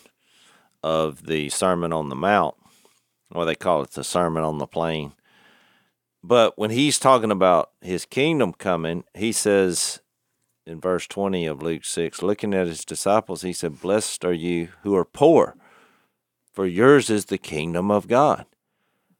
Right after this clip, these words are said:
Blessed are you who hunger now, for you will be satisfied. Blessed are you who weep, for you will laugh. Blessed are you when men hate you, when they exclude you, when they insult you, and reject your name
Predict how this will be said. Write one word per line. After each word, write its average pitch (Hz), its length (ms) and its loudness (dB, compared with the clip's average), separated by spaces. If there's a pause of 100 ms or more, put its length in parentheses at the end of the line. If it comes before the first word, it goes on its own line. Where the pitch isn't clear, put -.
(200)
Blessed 104 340 2
are 101 40 -2
you 104 260 2
who 101 160 0
hunger 139 440 4
now, 87 400 0
for - 140 -8
you 90 180 -2
will 110 120 2
be 95 160 -4
satisfied. 85 920 2
Blessed 98 380 -2
are 101 60 -4
you 101 180 0
who 107 120 -2
weep, 123 440 4 (120)
for - 140 -18
you 87 160 -4
will 107 140 4
laugh. 107 260 6
Blessed 98 280 -2
are 104 40 -2
you 110 380 0
when 107 260 0
men 113 240 2
hate 147 400 2
you, 87 140 -4
when 82 160 -2
they 104 120 2
exclude 139 520 0
you, 95 100 -2
when 80 140 -6
they 101 160 0
insult 131 480 0
you, - 60 -18 (340)
and - 80 -8
reject 107 420 0 (720)
your 104 160 -2
name 101 580 0